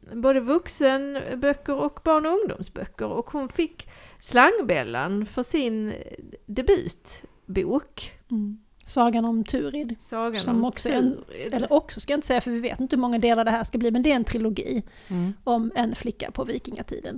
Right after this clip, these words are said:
Speaker 1: Och då
Speaker 2: Nästan som en liten, den boken är lite som en stora syster nästan till den här boken, kan man säga.
Speaker 3: Det kan man faktiskt säga. Ja,
Speaker 2: Mm.
Speaker 3: det är helt sant.
Speaker 1: Och då,
Speaker 3: Mycket trevligt.
Speaker 1: Slangbällan är ju då alltså debut, debutantpris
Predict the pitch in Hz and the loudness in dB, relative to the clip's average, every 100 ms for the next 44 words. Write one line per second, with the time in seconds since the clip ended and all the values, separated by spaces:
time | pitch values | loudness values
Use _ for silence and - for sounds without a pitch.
0 | - - - - - - _ - 247 339 | -12 -18 -20 -20 -20 -20 _ 2 6 6
1 | - 381 - 277 254 240 - 233 233 196 | 6 4 6 6 6 4 4 4 4 2
2 | - 262 254 294 269 240 233 233 - 233 | 2 4 6 4 4 4 4 2 2 0
3 | 233 254 277 269 285 - - - 277 330 | 2 6 6 4 -2 -8 -10 -4 -2 0
4 | - 247 - 247 247 254 220 233 311 - | -2 -4 -4 -4 -4 -2 -2 -2 -4 -4
5 | - 247 - - - - - 180 - - | -8 -8 -8 -8 -8 -8 -8 -10 -14 -20
6 | - - - 254 180 220 262 - 240 180 | -20 -18 -6 -2 -2 -2 -4 -2 -2 -2
7 | - - - 185 247 240 - 226 - - | -4 -8 0 2 2 -2 -8 -10 -6 -6
8 | 190 - - - - - 254 247 233 - | -6 -10 -20 -20 -20 -4 0 4 4 0
9 | - 214 240 247 262 277 226 202 208 240 | -6 -6 0 2 2 2 4 4 2 2
10 | 262 208 196 226 196 - - 196 196 196 | 2 4 4 4 0 -4 -6 -6 -2 -2
11 | 180 202 277 208 185 - - - - 196 | -2 0 4 4 2 -2 -16 -16 -10 2
12 | 233 226 - 320 180 165 - 214 165 185 | 2 2 0 2 2 -2 -6 -4 -2 -4